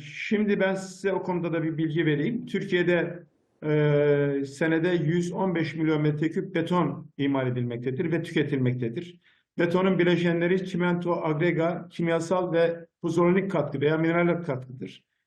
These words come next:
Türkiye bu noktada tamamen milli ve yerlidir. İthal bir malzeme kullanmıyoruz. Sadece araçlarımız inşaat mahallelerine ve betonu, e, taşırken, e, ve orada pompaj işleminde akaryakıt tüketiyoruz. E, bizim, e, beton, e,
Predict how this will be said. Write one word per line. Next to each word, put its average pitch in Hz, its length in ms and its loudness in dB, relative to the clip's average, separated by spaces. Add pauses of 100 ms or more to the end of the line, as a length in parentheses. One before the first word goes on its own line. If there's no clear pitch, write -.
(180)
Türkiye 202 380 2
bu 196 100 4
noktada 190 500 2
tamamen 190 400 0
milli 180 320 2
ve 190 80 4
yerlidir. 175 640 0 (160)
İthal 165 300 0
bir 170 80 2
malzeme 160 480 0
kullanmıyoruz. 160 720 -2 (260)
Sadece 190 560 2
araçlarımız 175 840 -2 (300)
inşaat 190 460 0
mahallelerine 165 840 0 (300)
ve 160 280 2
betonu, 175 600 -2 (100)
e, 151 200 2
taşırken, 175 800 -2
e, 151 100 -2 (360)
ve 170 140 4
orada 165 360 0
pompaj 165 420 0
işleminde 143 460 -2
akaryakıt 135 560 -2
tüketiyoruz. 123 680 -4 (560)
E, 147 320 4 (100)
bizim, 180 360 0
e, 156 360 0
beton, 185 520 -2
e, 170 40 -4